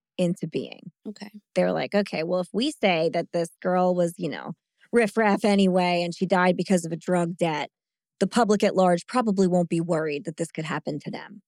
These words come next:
Speaker 2: Mm-hmm.
Speaker 1: It put the fault on the victim, too. So this makes her kind of responsible for her own death and made the men in that town safe. Nobody stole her. Nobody, like,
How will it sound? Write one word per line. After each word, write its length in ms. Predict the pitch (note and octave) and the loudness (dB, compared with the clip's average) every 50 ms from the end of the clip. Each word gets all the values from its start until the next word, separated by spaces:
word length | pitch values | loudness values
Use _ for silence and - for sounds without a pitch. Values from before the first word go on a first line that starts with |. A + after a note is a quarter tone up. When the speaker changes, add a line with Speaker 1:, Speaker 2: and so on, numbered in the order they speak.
| - | -10
Speaker 2:
Mm-hmm. 280 | A3+ G3 F#3 - F#3+ F#3 F3+ _ _ _ _ _ _ _ _ _ _ _ _ - | -8 -8 -8 -10 -14 -14 -14 _ _ _ _ _ _ _ _ _ _ _ _ 0
Speaker 1:
It 140 | A3 G#3 - | 0 0 2
put 160 | - A#3+ - | 0 -2 0
the 80 | - G3+ | -2 -2
fault 320 | - A3+ G#3 G#3 G#3 - - | 2 2 4 4 4 4 2
on 120 | F#3 F#3 F3 | 2 2 4
the 60 | E3+ | 2
victim, 400 | F#3 A3+ A#3+ - - E3 D#3+ F3 - | 2 0 0 0 -2 -4 -4 -4 -4
too. 280 | - F3+ D#3 C#3 F3+ F3+ _ _ _ _ | -2 0 0 0 -2 -6 _ _ _ _
So 180 | - - F#3+ F3 | -4 0 2 2
this 180 | F3+ F3 - | 2 2 2
makes 320 | G3 F#3 F#3 F3+ - - - - | 2 2 2 0 -2 -6 -12 -8
her 280 | F#3 F3 G3 G3+ G3 | -2 2 2 2 2
kind 280 | F#3 - G#3 F#3 F3+ F3+ | 2 0 0 0 2 2
of 180 | F3 E3 F3 F3 | 0 0 -2 -4
responsible 560 | F3 - - F#3+ F3 F#3+ F3 F3+ E3 E3 D#3+ | -4 -2 -2 0 0 0 -2 -2 -2 -4 -4
for 180 | D#3 - D#3+ D#3+ | -4 -6 -6 -6
her 120 | E3 D#3 C#3 | -4 -4 -4
own 180 | D#3 D#3 D#3 C3+ | -4 -4 -6 -6
death 300 | D3 C#3 B2 F#2+ C#3 E3 _ _ _ _ _ _ _ _ _ _ _ _ - | -4 -4 -4 -6 -8 -10 _ _ _ _ _ _ _ _ _ _ _ _ 0
and 240 | G3 G3 G3 F#3+ F#3+ | 2 4 4 6 6
made 420 | F#3+ F#3+ G3 G3 F#3+ F#3+ F3+ E3 F3+ | 6 6 6 4 4 2 2 0 0
the 100 | F#3 F3+ | 2 2
men 260 | F#3 F#3 F#3 F#3+ F#3+ | 4 4 4 4 2
in 100 | F3+ F3+ | 2 0
that 220 | F3 D#3+ D#3+ E3 - | 0 -2 -6 -6 -6
town 300 | - E3 D#3+ E3 D#3+ D3 | -6 -6 -6 -6 -6 -10
safe. 300 | - - - E3 - - _ _ _ _ _ _ _ _ _ _ _ _ - | -8 -4 -4 -4 -4 -4 _ _ _ _ _ _ _ _ _ _ _ _ -2
Nobody 300 | F#3 F3+ E3+ F3+ F3+ F3+ | -2 -2 0 0 -2 -2
stole 420 | - - - - F#3 E3+ E3 D#3+ | -4 -4 0 0 2 2 2 0
her. 160 | D#3+ E3 E3 E3 | 0 -2 -2 -4
Nobody, 480 | E3 E3 E3 D#3 E3+ E3+ F3 E3+ E3 D#3+ - - - | -4 -4 -4 -4 -4 -2 -2 -2 -4 -6 -8 -12 -12
like, 320 | E3+ E3+ F3 E3 D#3+ - | -8 -4 -4 -4 -4 -6